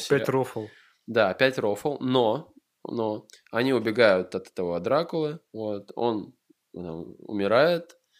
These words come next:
Speaker 2: вот они думают, ну, они его за-, закладывают бомбу, он умирает, они куда-то пролазят через какой-то тайный ход, вылезают в какую-то пещеру, думают, ну, все, типа, он убит, мы сп-, спасены.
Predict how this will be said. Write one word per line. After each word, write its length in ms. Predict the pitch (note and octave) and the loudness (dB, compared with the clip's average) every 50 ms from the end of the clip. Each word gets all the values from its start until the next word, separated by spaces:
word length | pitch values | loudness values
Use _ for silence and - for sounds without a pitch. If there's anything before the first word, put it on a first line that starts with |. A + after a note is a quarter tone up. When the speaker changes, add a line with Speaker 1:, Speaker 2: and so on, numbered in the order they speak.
| _ _ _ _ _ _ | _ _ _ _ _ _
Speaker 2:
вот 160 | G2 G2 G#2 | -6 -4 -2
они 160 | G#2+ G#2+ A2 | -2 -2 0
думают, 420 | G#2+ A2 G#2+ G#2+ G2+ G2+ G2+ - | -2 -2 -2 -2 -2 -4 -6 -8
ну, 240 | - B2 C3+ B2 G2 | -4 0 0 2 2
они 160 | F#2 G#2 A2 | 2 0 0
его 220 | G2+ F2+ E2+ F2 E2+ | 0 -2 -2 -4 -6
за-, 180 | F2 G2+ G#2 | -4 -4 -2
закладывают 460 | G#2+ A#2+ B2 B2+ B2 G#2 G2+ G#2 G#2+ C#3+ | -2 0 0 0 0 0 0 0 0 0
бомбу, 260 | F3 F#3+ F#3 C#3+ B2 | -2 -2 0 0 0
он 100 | A#2 A#2 | 0 0
умирает, 480 | A#2 B2 C3+ D#3 F3 E3+ D#3 D3+ - _ _ _ _ _ | 0 -2 -2 -2 -2 -4 -4 -8 -12 _ _ _ _ _
они 180 | A#2 A#2+ B2 | -4 -4 -2
куда-то 280 | A#2 - G#2 G2 G2+ G#2 | -2 -2 -4 -4 -4 -6
пролазят 480 | - A2+ A#2 A#2+ B2 A#2 G2+ G2 F2+ E2+ | -2 2 4 4 4 4 2 0 -6 -8
через 200 | - G2+ - - | -8 -10 -10 -14
какой-то 360 | F#2+ - A2 G2+ F#2+ - F2+ | -12 -12 -10 -10 -10 -12 -6
тайный 300 | - A#2 A#2 B2 C3+ C#3 | -4 -2 -2 -2 -4 -6
ход, 320 | C3 - F#3+ G3 F#3 - | -4 -2 -2 -2 -4 -6
вылезают 500 | A#2+ A2+ A#2 B2 B2 B2+ C3+ B2+ A2+ G2+ - | -8 -6 -6 -6 -4 -2 0 0 0 -2 -6
в 40 | |
какую-то 260 | - A2 G#2+ G#2+ A2+ - | -8 -8 -6 -6 -8 -10
пещеру, 440 | - C3 B2+ - - F#3 F3+ D3+ A#2 | -10 -8 -8 -4 -4 -4 -4 -4 -4
думают, 360 | A#2+ A#2 A2+ G#2+ G2 F#2+ - | -6 -6 -6 -6 -6 -6 -6
ну, 140 | C#3 D#3+ D3+ | -6 -6 -6
все, 240 | - - - G#2 F#2 | -8 -6 -8 -8 -8
типа, 280 | - - - _ - - - | -8 -14 -20 _ -20 -20 -18
он 200 | - - G2 G2+ | -16 -12 -10 -10
убит, 340 | G#2+ B2+ C3+ D#3 E3+ - - _ _ _ - - - - - _ _ - | -8 -8 -8 -10 -10 -12 -16 _ _ _ -20 -20 -20 -20 -20 _ _ -4
мы 160 | B2+ C3 C3 | -2 -2 -2
сп-, 460 | B2+ - - - G#2+ G#2 G2+ G2 G2 G2 | -2 -6 -8 -8 -6 -4 -4 -4 -4 -6
спасены. 560 | - - - - - - G2+ F2 D#2+ - | -8 -10 -10 -10 -8 -10 -10 -10 -12 -16